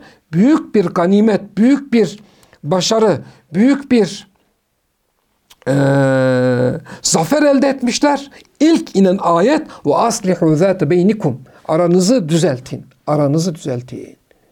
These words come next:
Gördünüz değil mi arkadaşlar? Müminlerin arasının birbirleriyle düzenli olması, müminlerin arasının birbirleriyle velayet bağına uygun bir şekilde tanzim edilmesi,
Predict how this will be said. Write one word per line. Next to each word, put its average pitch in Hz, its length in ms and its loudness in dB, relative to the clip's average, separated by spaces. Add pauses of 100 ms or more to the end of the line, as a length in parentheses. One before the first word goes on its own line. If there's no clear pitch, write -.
Gördünüz 156 380 2
değil 185 100 2
mi 156 100 2
arkadaşlar? 135 540 -4 (360)
Müminlerin 180 580 2
arasının 165 720 0
birbirleriyle 170 720 2
düzenli 170 320 2
olması, 151 480 0 (440)
müminlerin 180 520 2
arasının 185 600 0 (280)
birbirleriyle 175 920 2 (280)
velayet 233 640 2
bağına 185 500 0
uygun 180 440 2
bir 220 80 2
şekilde 175 600 0 (280)
tanzim 160 400 2
edilmesi, 147 640 -2